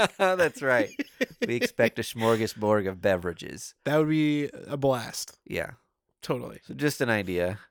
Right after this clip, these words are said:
Speaker 2: A good one.
Speaker 1: Thank you.
Speaker 2: <laughs> All right. I dug up a little bit of news in lieu of our boy not being here.
Speaker 1: Yeah.
Speaker 2: Um,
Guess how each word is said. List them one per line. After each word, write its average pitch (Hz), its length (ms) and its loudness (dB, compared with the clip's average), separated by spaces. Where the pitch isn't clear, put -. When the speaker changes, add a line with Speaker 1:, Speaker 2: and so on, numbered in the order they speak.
Speaker 2:
A 170 100 0
good 160 340 4
one. 123 340 -6
Speaker 1:
Thank 120 480 2
you. 92 720 0
Speaker 2:
<laughs> - 400 -18
All 185 80 4
right. 190 260 6
I 170 140 2
dug 185 280 4
up 214 140 2
a 208 40 2
little 185 220 4
bit 180 140 6
of 175 80 2
news 147 520 2
in 160 160 2
lieu 151 300 4
of 135 120 0
our 135 380 2
boy 143 360 2
not 131 240 4
being 123 280 -2
here. 113 320 -6
Speaker 1:
Yeah. 101 300 4
Speaker 2:
Um, 147 540 0